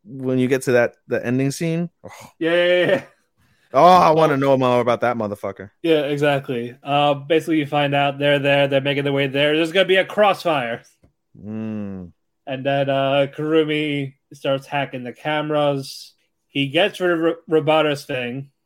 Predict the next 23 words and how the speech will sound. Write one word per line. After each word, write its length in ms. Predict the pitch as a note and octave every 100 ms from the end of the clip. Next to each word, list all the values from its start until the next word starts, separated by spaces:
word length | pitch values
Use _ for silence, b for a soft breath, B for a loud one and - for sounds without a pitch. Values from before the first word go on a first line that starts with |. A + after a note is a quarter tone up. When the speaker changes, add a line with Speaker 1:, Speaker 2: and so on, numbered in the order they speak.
| _ _ _ _ -
Speaker 2:
gets 160 | D3+
rid 140 | D3 D#3
of 80 |
his 180 | D3+ D3
control 420 | D3 D3 D3 C#3
over, 380 | C#3 C#3 C#3 C#3
uh, 160 | C3+ C3+
Lycoris's, 680 | C3+ C#3 C3+ C#3+ C3+ - C3
uh, 540 | C3+ B2+ B2+ C3 B2+ B2 _ -
devices. 720 | C#3+ C3 A#2+ - A#2 C3 - _ _ -
Speaker 1:
Mm-hmm. 320 | G#2+ G#2 G#2 G2 _ _ _ _ _ -
Speaker 2:
And 200 | D3 D3
then, 320 | D#3 D#3 D3+
uh, 300 | D3 C#3+ C#3+
basically, 640 | C3+ F3 - E3+ F3 E3+
we 160 | D#3 C#3+
get 220 | C#3 F#3+
a 80 | F#3
thing 260 | D3 G3+ A3
on 120 | G#3+
the 80 | F#3+
screen 680 | - - F3 D#3+ D#3 D#3
saying 600 | C#3 - D#3 D3+ D3+ D3